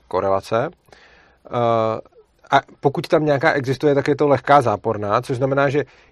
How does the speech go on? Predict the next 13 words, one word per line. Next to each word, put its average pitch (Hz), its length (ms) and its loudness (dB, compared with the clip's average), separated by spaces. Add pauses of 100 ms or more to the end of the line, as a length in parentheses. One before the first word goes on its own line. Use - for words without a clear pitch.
jestli 135 240 0
z - 60 -12
toho 165 160 2
něco 156 280 2
plyne, 135 320 2
tak 139 140 -2
spíš - 280 -8
to, 135 140 0
že 139 120 0
ozbrojenější 135 640 -2
společnost 131 460 -2
je 147 80 0
me-, 131 140 0